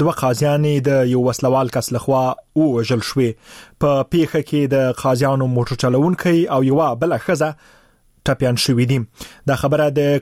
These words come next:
کابل د پولیسو ویاند او همدارنګه د افغانستان د سترې محکمې مطبوعاتي دفتر ازادي راډیو ته تایید کړې ده.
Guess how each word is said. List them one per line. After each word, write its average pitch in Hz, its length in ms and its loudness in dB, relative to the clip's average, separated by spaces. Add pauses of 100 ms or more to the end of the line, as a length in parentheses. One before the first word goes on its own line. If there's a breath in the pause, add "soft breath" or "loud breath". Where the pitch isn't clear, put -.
کابل 135 380 2
د 131 140 -2
پولیسو 135 440 0
ویاند 151 420 2
او 127 60 2
همدارنګه 139 840 0
د 135 120 2
افغانستان 131 480 -2
د 135 120 2 (120)
سترې 151 580 0
محکمې 131 580 0
مطبوعاتي 120 560 0 (460)
دفتر 120 400 -2 (140)
ازادي 120 300 0 (220)
راډیو 120 400 -2
ته 131 240 0 (140)
تایید 110 260 -2
کړې 117 240 2
ده. 110 80 0